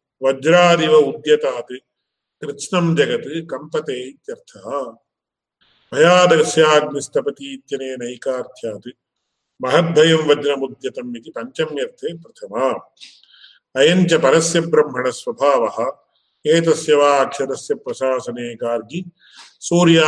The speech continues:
சந்திரமசௌ விதிருதௌ திஷ்டதः பீஷாஸ்மாத் வாதः பவதே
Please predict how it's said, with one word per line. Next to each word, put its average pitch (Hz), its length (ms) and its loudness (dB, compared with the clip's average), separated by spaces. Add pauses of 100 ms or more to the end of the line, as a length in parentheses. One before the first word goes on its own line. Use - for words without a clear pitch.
சந்திரமசௌ 135 640 0
விதிருதௌ 135 480 -2
திஷ்டதः 120 480 -14 (140)
பீஷாஸ்மாத் 147 960 0
வாதः 131 400 -4
பவதே 131 360 -10